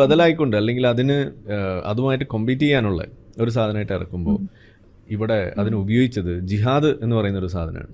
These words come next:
Speaker 1: അവിടെയാണ് ഇതിൻ്റെ പ്രശ്നം കിടക്കുന്നത്. കാരണം ഈ, അതിൻ്റെ പ്രശ്നം എന്താന്ന് വെച്ചാൽ ജിഹാദ് കൊണ്ട് നമ്മൾ ഉദ്ദേശിക്കുന്നതും അത് ഏത് സ് രീതിയിലാണ് സമൂഹത്തിൽ കുഴപ്പമുണ്ടാക്കുന്നതും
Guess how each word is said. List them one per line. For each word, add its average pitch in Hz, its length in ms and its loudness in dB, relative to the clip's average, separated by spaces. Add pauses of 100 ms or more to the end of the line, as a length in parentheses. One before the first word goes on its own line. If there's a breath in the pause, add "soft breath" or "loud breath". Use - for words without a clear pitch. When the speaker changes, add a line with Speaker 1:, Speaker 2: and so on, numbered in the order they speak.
(240)
Speaker 1:
അവിടെയാണ് 143 420 2
ഇതിൻ്റെ 120 180 -2
പ്രശ്നം 98 320 -6
കിടക്കുന്നത്. 82 400 -8
കാരണം 110 320 0 (960 soft breath)
ഈ, 151 80 -2 (160)
അതിൻ്റെ 160 240 2
പ്രശ്നം 151 400 -2 (220)
എന്താന്ന് 139 340 2
വെച്ചാൽ 90 260 -4 (500)
ജിഹാദ് 117 480 2
കൊണ്ട് 180 180 6
നമ്മൾ 160 260 4
ഉദ്ദേശിക്കുന്നതും 120 720 0 (260)
അത് 110 200 0 (140)
ഏത് 131 280 2
സ് 151 100 -4 (100)
രീതിയിലാണ് 127 520 0
സമൂഹത്തിൽ 113 360 -2
കുഴപ്പമുണ്ടാക്കുന്നതും 107 840 -4